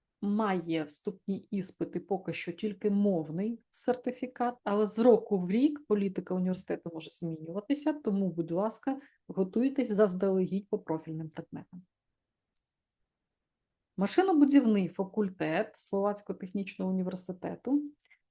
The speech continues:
має цікаві спеціальності, такі як прикладна механіка і мехатроніка, автомобілі та мобільні робочі машини, автоматизація та комп'ютеризація машин і процесів, енергетичні машини та обладнання, технік з експлуатації транспорту та виробництва,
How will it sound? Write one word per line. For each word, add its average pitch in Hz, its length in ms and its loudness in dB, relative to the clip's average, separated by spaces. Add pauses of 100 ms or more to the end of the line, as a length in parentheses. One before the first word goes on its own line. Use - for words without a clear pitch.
(140)
має 247 440 4
цікаві 220 480 2
спеціальності, 180 960 -4
такі 269 320 -4
як 185 240 -2
прикладна 208 520 4
механіка 240 580 4
і 214 60 4
мехатроніка, 170 960 -6 (160)
автомобілі 196 680 2
та 233 280 4
мобільні 190 500 2
робочі 190 420 0
машини, 180 580 -4
автоматизація 202 880 0
та 214 100 -4
комп'ютеризація 196 960 -2
машин 196 320 -2
і 196 40 -4
процесів, 185 680 -6 (1000)
енергетичні 226 640 4
машини 226 360 2
та 220 120 2
обладнання, 165 760 -2
технік 220 380 0
з 190 60 -4
експлуатації 196 760 -4
транспорту 180 640 -6
та 175 100 -4
виробництва, 165 1040 -4